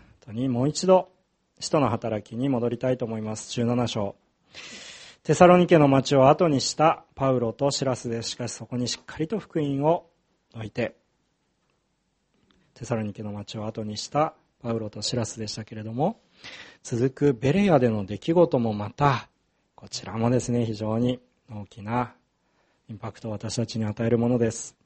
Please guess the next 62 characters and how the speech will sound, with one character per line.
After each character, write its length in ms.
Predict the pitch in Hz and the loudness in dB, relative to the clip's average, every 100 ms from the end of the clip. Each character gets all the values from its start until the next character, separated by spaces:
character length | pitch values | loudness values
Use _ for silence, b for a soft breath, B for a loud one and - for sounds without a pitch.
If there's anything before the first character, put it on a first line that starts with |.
| _ _ B B B - | _ _ B B B 4
ベ 100 | 165 | 10
レ 120 | 165 | 12
ア 80 | 147 | 10
と 80 | 143 | 8
い 60 | |
う 40 | 131 | 2
の 80 | 123 | 0
は 80 | |
テ 100 | 117 | -2
サ 120 | 120 156 | 0 2
ロ 100 | 151 | 4
ニ 120 | 147 | 2
ケ 120 | 139 | 0
か 140 | 156 | 4
ら 140 | 143 143 - | 4 4 -2
西 300 | 117 120 - | -6 -4 -2
に 160 | 165 160 | -2 -2
さ 160 | - | 0
ら 100 | 175 | 0
に 140 | 143 104 | 0 -2
八 320 | - - 151 | -8 -4 0
十 120 | 175 | 0
キ 160 | 185 196 | -2 -2
ロ 100 | 190 | 0
メ 120 | 190 | 0
ー 40 | |
ト 100 | 185 | 2
ル 100 | 135 | 2
ほ 100 | 107 | 2
ど 140 | 101 95 | -2 -4
行 80 | 90 | -6
っ 40 | - | -14
た 100 | 101 | -12
場 100 | 101 | -10
所。 260 | - 98 - _ _ _ - | -10 -12 -14 _ _ _ -14
こ 60 | 107 | -10
の 80 | |
町 220 | 98 98 - | -8 -8 -10
で 100 | 107 | -10
起 60 | |
こ 80 | 110 | -10
っ 40 | |
た 140 | - 101 | -12 -12
こ 80 | 104 | -6
と 120 | 117 | -4
で 100 | 107 | -4
す 120 | - | -8
け 100 | 110 | -10
れ 80 | 98 | -10
ど 80 | 104 | -4
も、 280 | 139 233 _ _ _ _ _ _ _ _ _ _ _ _ _ _ B B B B | -4 -4 _ _ _ _ _ _ _ _ _ _ _ _ _ _ B B B B
や 100 | 175 | 8
は 100 | 175 | 12
り 240 | 208 143 - _ _ _ _ _ - | 12 10 4 _ _ _ _ _ 8
パ 120 | 165 | 10
ウ 60 | |
ロ 100 | 156 | 10
と 100 | 131 | 8
シ 140 | 127 143 | 4 6
ラ 100 | 135 | 6
ス 160 | - | 4
は 320 | 120 123 120 | 4 6 6